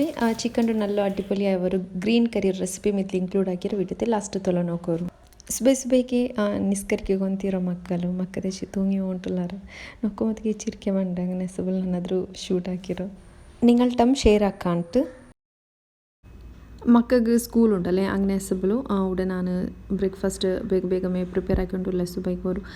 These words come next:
സെവൻ തേർട്ടി ആകുമ്പോഴത്തേക്ക് ഇവിടെ, ഉം, കിച്ചണിൽ വന്നിട്ട് ഉടനെ എനിക്ക് നിസ്കരിച്ച് സാത്വിക ഉണ്ടല്ലേ കിച്ചണിൽ പോയിട്ട് ചായ വെക്കണം അങ്ങനത്തെ സീൻ എന്തില്ല എന്ന് വെച്ചാൽ ഞാൻ ചായ എന്ത് കുടിക്കില്ല അങ്ങനെ സുബൈ. ആ, ഞാനുണ്ടല്ലേ, ഉം, ഒരു സെവൻ തേർട്ടി ആകുമ്പോഴത്തേക്ക് കിച്ചണിൽ വേണ്ടു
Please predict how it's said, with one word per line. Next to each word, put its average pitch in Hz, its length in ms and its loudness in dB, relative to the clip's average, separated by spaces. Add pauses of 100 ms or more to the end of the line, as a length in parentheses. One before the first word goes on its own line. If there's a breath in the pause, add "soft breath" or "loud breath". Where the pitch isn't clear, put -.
(200 loud breath)
സെവൻ 202 220 2
തേർട്ടി 190 280 0
ആകുമ്പോഴത്തേക്ക് 185 380 -2
ഇവിടെ, 185 240 0 (180)
ഉം, 190 220 0
കിച്ചണിൽ 185 460 -2 (380)
വന്നിട്ട് 180 340 0 (840 loud breath)
ഉടനെ 254 280 4
എനിക്ക് 240 220 0 (100)
നിസ്കരിച്ച് 240 520 2
സാത്വിക 214 500 0
ഉണ്ടല്ലേ 185 320 2
കിച്ചണിൽ 185 400 0
പോയിട്ട് 180 420 -2 (140)
ചായ 175 200 0
വെക്കണം 175 340 -2
അങ്ങനത്തെ 185 280 -2
സീൻ 196 220 -2
എന്തില്ല 180 280 -2
എന്ന് 180 140 0
വെച്ചാൽ 196 220 -2
ഞാൻ 196 200 0
ചായ 196 260 -2
എന്ത് 196 180 -2
കുടിക്കില്ല 190 420 -2
അങ്ങനെ 170 260 0
സുബൈ. 180 380 -6 (540 loud breath)
ആ, 254 160 4
ഞാനുണ്ടല്ലേ, 233 580 2 (160)
ഉം, 220 200 2 (120)
ഒരു 226 160 4
സെവൻ 240 360 4
തേർട്ടി 240 460 2 (240)
ആകുമ്പോഴത്തേക്ക് 214 500 2
കിച്ചണിൽ 190 340 0
വേണ്ടു 175 340 0